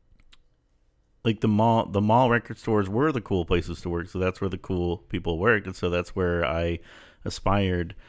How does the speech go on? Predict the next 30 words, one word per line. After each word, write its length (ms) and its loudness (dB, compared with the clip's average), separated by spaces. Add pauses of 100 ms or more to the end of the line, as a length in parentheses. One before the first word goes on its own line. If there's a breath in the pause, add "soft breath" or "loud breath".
(360 loud breath)
to 120 0
work. 360 0
But 180 -2
once 680 -2 (180)
I 80 -4
think 260 -2
we 120 -2
started 340 2
discovering, 960 0 (640)
you 220 -8
know, 260 0 (160)
alternative 560 2
music 540 0
and 120 -2
punk 280 -2
rock 420 -2
and, 240 -4 (540 soft breath)
and 440 0
getting 280 0
into 320 -2
th-, 200 -16 (800)
things 440 0
that 280 0
weren't 300 -2
sold 460 2 (120)
at 160 0
those 220 2
stores. 640 0 (640 soft breath)
Um, 460 2
we, 300 -2